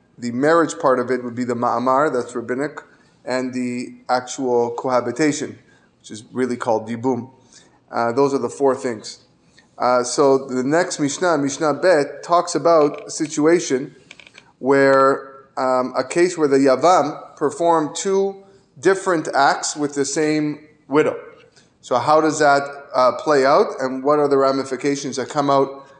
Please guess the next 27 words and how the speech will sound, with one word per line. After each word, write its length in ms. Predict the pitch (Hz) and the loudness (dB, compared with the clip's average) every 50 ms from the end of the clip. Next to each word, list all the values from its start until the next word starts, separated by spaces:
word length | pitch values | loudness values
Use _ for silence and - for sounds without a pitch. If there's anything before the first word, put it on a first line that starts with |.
| _ _ _ _ _ _ - - | _ _ _ _ _ _ -10 -4
as 160 | 127 123 123 | -4 -4 -2
a 40 | 127 | 0
result 440 | 127 131 120 123 160 160 156 156 147 | 0 0 2 4 4 4 4 4 0
of 120 | 117 104 | -2 -4
this? 280 | 113 113 - - - - _ _ _ _ _ _ _ _ _ - _ _ _ - - - | -4 -10 -10 -12 -14 -16 _ _ _ _ _ _ _ _ _ -20 _ _ _ -16 -10 -4
That's 160 | 143 147 139 147 | -4 -4 -2 -2
what 100 | 147 139 | -2 -2
the 80 | 139 | 0
next 240 | 131 139 139 143 - | 0 0 -2 -4 -6
few 160 | - 156 143 | -6 -4 -4
Mishnayot 440 | 135 139 135 - 139 120 127 131 131 | -2 -2 -4 -4 -4 -4 -4 -2 -2
are 60 | 131 | -4
gonna 140 | 120 127 123 | -4 -4 -6
be 120 | 120 123 | -6 -6
talking 360 | 120 - 131 131 135 131 160 156 | -4 0 0 0 2 0 -2 -2
about, 600 | 151 156 170 196 214 - - - - - - - _ _ _ _ - | 2 4 4 4 4 0 -4 -10 -14 -18 -20 -20 _ _ _ _ -8
uh, 360 | 131 127 127 127 127 127 120 | -4 -4 -2 -2 -2 -4 -4
till 140 | 120 - 139 | -4 -4 -4
the 100 | 123 135 139 | -2 0 0
end 80 | 139 | 0
of 60 | 139 | 0
the 80 | 127 123 | -2 -4
parak, 400 | - 156 151 160 170 170 143 135 | -2 0 2 2 2 2 0 -2
and 100 | 135 139 | -4 -2
then 120 | 139 143 | -2 -2
it 160 | 139 127 117 123 | -2 -4 -2 0
goes 480 | 139 139 135 135 131 123 - - - | 2 4 4 2 2 0 -6 -12 -14